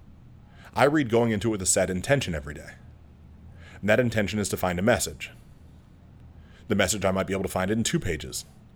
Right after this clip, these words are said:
or ten pages. It could be fifty pages, but I commit and I leave enough time in my day that I can read for as long as I need to because it's that important to me. And for that, admittedly, in Joshua's book,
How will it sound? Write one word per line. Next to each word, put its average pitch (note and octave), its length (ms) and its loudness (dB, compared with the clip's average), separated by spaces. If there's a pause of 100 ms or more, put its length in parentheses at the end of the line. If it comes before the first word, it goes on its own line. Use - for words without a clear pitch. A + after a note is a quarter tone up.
(360)
or F#2 120 2
ten A#2+ 220 4
pages. E2 440 -6 (680)
It A2 140 -4
could D3+ 180 2
be D3 120 0
fifty C#3+ 320 0
pages, - 480 -10 (360)
but G#2+ 120 0
I B2+ 100 4
commit B2+ 380 4
and G#2+ 120 -2
I A2+ 60 4
leave A2+ 220 0
enough A2 160 0
time A#2+ 240 -2
in D3 80 -2
my C#3+ 120 2
day F#2 200 -2
that F#2+ 140 -2
I G2 100 -4
can G2+ 240 -4
read C3 260 -2
for G#2+ 140 -4
as F#2+ 100 -2
long G2 180 0
as F2+ 80 -2
I G2 100 -2
need G#2 240 -2
to - 180 -10 (640)
because G#2+ 180 0
it's G#2+ 140 0
that A2 160 2
important A#2 400 0
to C#2+ 40 -10
me. - 120 -18 (1600)
And G#2+ 140 4
for F3 220 6
that, G2+ 260 2 (240)
admittedly, A2 480 4
in F#2+ 100 -2
Joshua's A2 380 0
book, F#2+ 220 0